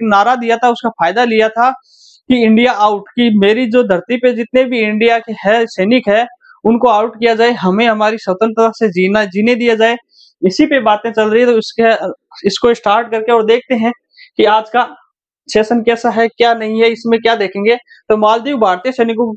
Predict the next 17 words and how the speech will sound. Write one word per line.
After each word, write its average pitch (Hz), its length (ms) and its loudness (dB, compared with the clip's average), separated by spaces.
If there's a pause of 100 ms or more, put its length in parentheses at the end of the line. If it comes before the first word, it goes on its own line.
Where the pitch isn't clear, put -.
(120)
क्यों 330 140 4
निकाल 208 320 2
रहा 185 80 -4
है, 185 60 0
इसके 233 240 -2
बारे 233 220 2
में 226 100 -6
चर्चा 202 300 -2
करेंगे। 156 320 -4 (1040)
तो 202 80 -6
चलो 208 240 -2
इसके 220 240 -2
बारे 233 220 0
में 233 100 -6
चर्चा 220 320 -2
करते 220 240 -4
हैं, 240 120 -2